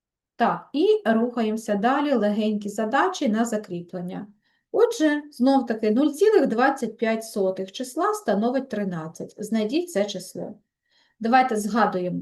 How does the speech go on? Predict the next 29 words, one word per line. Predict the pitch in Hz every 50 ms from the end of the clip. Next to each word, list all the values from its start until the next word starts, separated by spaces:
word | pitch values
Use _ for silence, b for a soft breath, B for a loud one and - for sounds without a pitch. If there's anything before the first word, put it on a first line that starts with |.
| - 214
нуль | 208 214 220
цілих | 214 - 247 277 370 427 - 262
двадцять | 196 202 196 214 214 208 208 196 185 - _
п'ять | 185 180 170 -
сотих — | - - 214 294 370 370 359 - -
це | - - - 214 220 285 294
четвертинка. | - 269 269 233 233 240 269 254 233 - 214 202 175 175 175 - 185
Я | 190 196 208
навмисне | 208 220 220 220 220 233 214 208 208 - - 165 147 - -
показала | 208 190 - 214 208 202 208 185 175 175 175
вам, | 180 208 254 392 440 480 466
що | - - - 240 208 - -
у | 208
нас | 214 202 190 190 -
малюночок, | 202 190 208 233 320 415 453 453 415 - - 311 277 - b b b b b b b b b b _
у | - 247
нас | 254 254 247 247 -
четвертинка | - 277 269 - 262 285 285 277 - 254 214 190 196 196 202
числа, | - - 269 269 - 359 427 494 480
це | - - 339 381 403
у | 349
нас | 277 - -
буде | 214 208 240 208 220
скільки? | 214 - - - 302 403 427 415 - 370 370 370 - - _ _
Тринадцять. | - 254 269 240 208 170 147 151 143 - 170 165 - b b b b b b b
Знайдіть | 208 220 214 262 285 277 247 - 294 392 427 427 -
це | - 233
число. | 233 - - 208 - - 185 175 170 190 226 - - -
Ну, | 320 415 - -